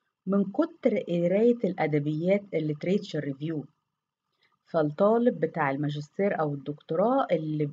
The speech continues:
ما بيقراش الأدبيات دي كتير،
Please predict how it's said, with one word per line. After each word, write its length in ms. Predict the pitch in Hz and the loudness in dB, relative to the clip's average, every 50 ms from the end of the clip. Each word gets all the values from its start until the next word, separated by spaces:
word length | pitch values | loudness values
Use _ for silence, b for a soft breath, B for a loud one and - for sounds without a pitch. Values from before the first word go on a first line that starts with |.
| - - _ _ _ _ _ - | -6 -16 _ _ _ _ _ -10
ما 120 | 170 165 160 | -6 -6 -4
بيقراش 580 | 147 160 165 165 - 165 202 247 294 285 - | -4 -4 -2 -2 0 2 2 2 2 2 0
الأدبيات 600 | 285 - 190 185 175 180 175 185 190 190 208 220 | 0 2 2 2 0 0 -2 -2 -2 0 0 -2
دي 180 | 190 175 185 208 | -2 -2 -2 -4
كتير، 460 | 208 202 _ _ - 240 247 254 254 | -4 -6 _ _ 2 4 4 4 4